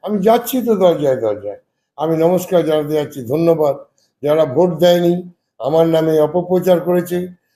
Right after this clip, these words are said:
আমার নামে কুৎসা রটনা করেছে, আমি তো তারা পরাজিত হয়েছি,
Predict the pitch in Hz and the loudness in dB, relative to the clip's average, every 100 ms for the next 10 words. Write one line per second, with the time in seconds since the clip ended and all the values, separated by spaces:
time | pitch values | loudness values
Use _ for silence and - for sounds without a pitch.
0 | _ 123 143 165 165 160 156 151 185 185 | _ -6 0 2 2 0 0 -4 -6 -6
1 | - 190 185 185 190 185 190 185 185 - | -2 0 0 0 0 0 -2 -2 -8 -10
2 | _ _ - 143 156 160 160 135 147 160 | _ _ -10 -6 -4 -6 -2 -2 0 0
3 | 135 151 147 139 139 135 123 | 0 -2 -2 -4 -4 -4 -6